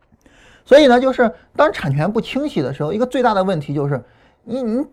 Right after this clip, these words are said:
跟人谈生意，你不知道找谁谈。啊，然后呢，就会导致说你的交易成本特别的高。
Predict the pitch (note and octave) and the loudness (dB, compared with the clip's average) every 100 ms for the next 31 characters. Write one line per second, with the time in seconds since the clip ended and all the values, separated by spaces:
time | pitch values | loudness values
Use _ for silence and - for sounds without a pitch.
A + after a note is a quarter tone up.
0 | G3+ D4+ D4 C#4+ A#3+ B3 D4+ A#3+ F3 G3+ | -6 -2 -2 -2 -2 0 0 -2 0 0
1 | G#3+ B2 A#2 E3 - - B2+ F3+ _ _ | 0 -2 -4 -6 -6 -6 -6 -8 _ _
2 | _ _ _ _ _ _ _ F#3 F#3 G#3 | _ _ _ _ _ _ _ 2 4 2
3 | B3+ C4 G#3 G3+ A3+ A3+ C3+ C3+ F3+ F#3+ | 2 0 0 2 0 2 0 0 -2 -4
4 | F3+ B2+ B2 F#3+ F#3 D#3+ D3 G#2+ - G#3+ | -4 -6 -2 -2 -2 -4 -6 -6 -2 -2
5 | A#2+ A#2+ D#3+ F#2+ - | 0 -2 -4 -6 -14